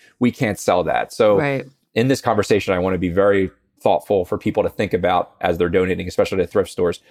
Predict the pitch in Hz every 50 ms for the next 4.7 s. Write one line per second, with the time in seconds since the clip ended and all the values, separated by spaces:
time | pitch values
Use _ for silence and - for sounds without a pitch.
0 | _ _ _ 135 131 123 - - 131 120 107 104 95 95 92 - - 85 78 80
1 | 82 - - 80 - - - _ _ _ _ _ _ - 104 107 - 113 - -
2 | - 101 92 - - - - - 107 92 - - - 117 123 131 131 113 127 117
3 | 98 - 107 101 101 - - 92 90 90 87 90 90 90 92 95 90 - - 113
4 | 113 123 117 117 - - 135 123 120 110 - 101 104